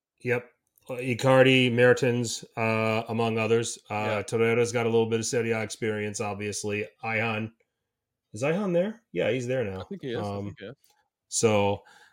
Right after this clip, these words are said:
Speaker 1: you know, so they've got some, they've got some guys that have played in Serie A. Um,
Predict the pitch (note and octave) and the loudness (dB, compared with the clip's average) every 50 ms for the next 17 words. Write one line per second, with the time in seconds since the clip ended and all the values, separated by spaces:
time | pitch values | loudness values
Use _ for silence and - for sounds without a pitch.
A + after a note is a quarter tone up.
0 | _ _ _ _ _ - A#2+ A2+ A2+ A2+ - - B2+ C3 C#3 C3 C#3+ D3 C3+ B2+ | _ _ _ _ _ 2 2 2 2 2 2 2 4 4 4 4 4 4 4 4
1 | - B2 A#2+ A#2 A2 - - C3+ C3 B2 B2+ B2 A#2 - A#2 A2+ A2 A2 A2 A2 | 2 0 0 -2 -4 -2 0 0 2 4 4 4 4 4 2 0 0 0 0 0
2 | G#2+ G#2 G#2+ A2 G#2+ A2 G#2 G2 F#2 - _ _ _ _ _ _ _ _ _ _ | 2 2 2 2 2 2 0 0 -6 -16 _ _ _ _ _ _ _ _ _ _
3 | _ _ - - D3 C3 B2 A#2 A2+ A2 - C3 A#2+ A2 A2 A2 G#2 G2+ G2+ G2+ | _ _ 0 4 4 4 6 4 2 2 6 6 6 8 8 6 4 4 2 0
4 | G#2 - - - B2+ B2 A#2+ A#2+ A#2+ A#2+ A#2+ A#2+ A#2+ A#2+ A#2 A#2 A2 - | -2 -4 -6 -4 0 2 4 4 4 4 4 4 2 2 0 -2 -4 -6